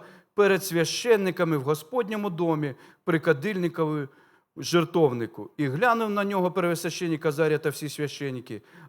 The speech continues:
аж ось він прокажений на чолі своїм. І вони поспішно вигнали його звідти. Отака от була історія з цим царем. Отаке у нього було відношення, так сталося в його житті. Чого?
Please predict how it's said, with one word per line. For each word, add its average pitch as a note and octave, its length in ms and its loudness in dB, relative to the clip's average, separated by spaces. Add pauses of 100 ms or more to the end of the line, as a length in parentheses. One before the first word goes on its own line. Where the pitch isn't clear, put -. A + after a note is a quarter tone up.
аж D3+ 360 2
ось A#3 260 4
він G3+ 160 -4
прокажений E3 720 0
на D#3 140 -2
чолі C#3+ 520 -4 (220)
своїм. C3+ 680 -2
І C3+ 80 -8
вони B2 300 -4
поспішно D3+ 760 -6 (280)
вигнали C3+ 520 -8
його A2+ 360 -10 (320)
звідти. A2+ 520 -16 (840)
Отака G3 360 2
от G#3 120 2
була F#3 300 0
історія G#3 380 -2
з - 180 -14
цим E3 200 -6
царем. B2 420 -8 (840)
Отаке G3+ 420 0
у A3 60 0
нього G3+ 260 -2
було F#3+ 260 -4
відношення, D3+ 680 -8
так G3 240 -6
сталося C3 640 -6
в B2 60 -14
його C3+ 240 -10
житті. C#3 400 -14
Чого? D3+ 520 -10